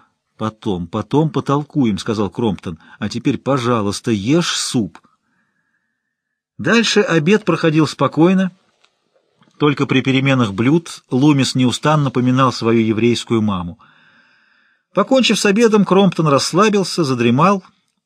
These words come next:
и в рассеянности упустил контроль над телом. Лумис ловко воспользовался случаем и тотчас вступил в разговор со смешливой рыжеволосой дамой за соседним столиком.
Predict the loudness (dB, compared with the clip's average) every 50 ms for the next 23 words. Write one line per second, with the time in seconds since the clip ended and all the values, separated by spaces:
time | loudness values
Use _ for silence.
0 | _ _ -4 -4 -2 0 0 0 -2 -2 -2 0 0 2 2 2 0 -2 -4 -4
1 | -4 -4 -4 -2 -4 -6 -4 -4 -6 -6 -6 -6 -8 -6 -6 -6 -6 -6 -4 -4
2 | -4 -4 -2 -2 -2 -2 -2 -2 -6 -8 _ _ -8 -8 -8 -8 -8 -12 -14 _
3 | _ _ _ _ _ _ _ _ _ _ _ _ -14 -8 -4 -2 0 0 0 0
4 | -2 -4 -8 -10 -12 _ -10 -6 -2 0 0 -2 -2 -2 -4 0 0 0 0 0
5 | -4 -4 -4 -2 -2 -4 -4 -4 -6 -8 -8 -6 -4 -4 -4 -2 -2 -2 -2 -2
6 | -4 _ _ _ _ _ _ _ _ _ _ _ _ -4 -4 0 2 2 2 2
7 | 0 -2 -2 -4 -6 -6 -2 -2 0 2 2 2 2 2 2 0 2 0 2 2
8 | 2 2 2 -2 -6 -4 -4 -4 -4 -2 0 0 2 2 2 0 0 -2 0 0
9 | 0 0 0 -2 -2 -4 -2 0 -2 0 0 0 0 -2 -4 -6 -8 -6 -6 -4
10 | -4 -4 -6 -6 -8 -10 -10 -8 -10 -12 -16 -20 -20 -20